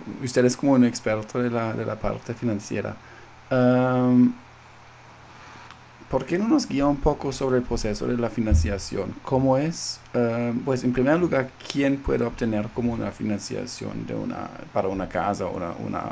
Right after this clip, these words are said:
un apartamento? Está, pues, ¿hay mucha restricción sobre eso o es muy accesible para,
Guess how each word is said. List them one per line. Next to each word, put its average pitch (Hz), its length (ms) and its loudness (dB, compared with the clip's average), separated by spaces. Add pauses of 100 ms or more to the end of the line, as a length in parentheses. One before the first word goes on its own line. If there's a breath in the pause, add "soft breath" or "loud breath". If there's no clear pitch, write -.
(140)
un 107 160 -2
apartamento? 92 640 -6 (600 loud breath)
Está, 117 420 -4 (340)
pues, 113 260 -4
¿hay 127 100 -2
mucha 139 320 0
restricción 131 800 -4
sobre 131 380 -4
eso 180 420 -6 (100)
o 120 640 2
es 123 160 -8
muy 123 180 2
accesible 110 600 -2
para, 107 400 -2